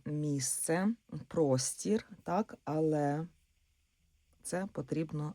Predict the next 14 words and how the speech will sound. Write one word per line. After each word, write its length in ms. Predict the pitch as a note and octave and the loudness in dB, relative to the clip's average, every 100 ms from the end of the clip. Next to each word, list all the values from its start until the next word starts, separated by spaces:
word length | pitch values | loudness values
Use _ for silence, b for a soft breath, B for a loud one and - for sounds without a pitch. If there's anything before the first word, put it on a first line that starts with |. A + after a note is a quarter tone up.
| - | -10
для 440 | C3+ C#3 C#3 D#3+ - | -4 0 0 -2 -8
роботи. 520 | C#3+ C#3 B2 B2 B2+ - B B B - | -6 -4 0 0 -2 -12 B B B 0
От, 180 | D3 C3 - | 2 2 -4
це 200 | - F#3 | -4 -2
також 420 | - E3 - D3 | 0 -2 0 -4
буде 320 | C3+ D3 C#3 C#3 | -2 -2 0 0
третя 360 | C#3 C3 - | 0 -2 -2
частина, 600 | C3 C3+ - G3+ A#3 F#3+ | -4 -4 0 4 6 4
тому 540 | - D3+ D3+ D3 C3+ C3 _ _ C#3 | 2 -2 0 2 0 -2 _ _ -6
дві 460 | C#3+ E3 D#3 A#2+ - | -2 2 2 2 2
перші 440 | D3 C3 - C3 | 2 2 0 -2
я 120 | C3 | -2
вже 180 | B2 C3+ | 0 0
випустила. 760 | C#3 A3+ B3 A#3 - A3 G#3 | 2 2 2 0 2 0 0